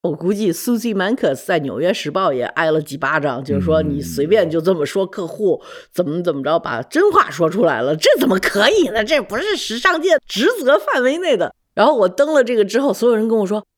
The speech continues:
，“你赶快把那个删了。”苏芒说他没说这话，我说，“这，<laughs> 我知道他没说这话，这也不是他说的。”他说，“那你说是苏大妈说的。”我说，“我说的苏大妈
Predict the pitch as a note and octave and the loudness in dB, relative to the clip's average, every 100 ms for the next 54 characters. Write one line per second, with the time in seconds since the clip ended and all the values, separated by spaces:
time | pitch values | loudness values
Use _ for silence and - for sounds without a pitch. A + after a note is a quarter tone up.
0 | - C4 - - B3 A3+ D4 A#4 D4 G3 | -2 -2 -2 -2 0 2 4 4 2 2
1 | A#3 G3 F3+ A#3 G#3+ G3+ E3 - F#4 F4+ | 2 2 2 2 2 2 2 2 2 2
2 | D#4 F#4 F#4+ E4+ E3+ A#3 F4 F4 C#4+ A#3 | 2 2 2 2 2 2 0 0 0 2
3 | F#3 D#3 - - F4 A3+ - F3+ F#3 - | 0 0 -2 0 0 2 0 0 0 2
4 | D#4 C5 D#4+ G3 E3+ G3 F3+ E3 F#3 F3+ | 2 4 4 4 4 2 4 4 2 4
5 | F4+ G3+ G3+ C4 C#4+ B3 A#3 - - F4 | 2 2 2 2 2 2 0 -2 -6 -2
6 | G4 B4+ G4 F3+ - A#3 A3+ - D4+ C#4+ | 0 2 2 0 0 2 2 0 0 2
7 | G#3+ F#3 F3 G3+ F#3+ F#3+ G3+ C#4+ C#4 C#3 | 2 2 0 2 2 2 0 -2 -4 -4
8 | - G#3+ F#3 - A3 G3 F3 D3+ | -4 -4 -4 -6 -2 -2 -2 -4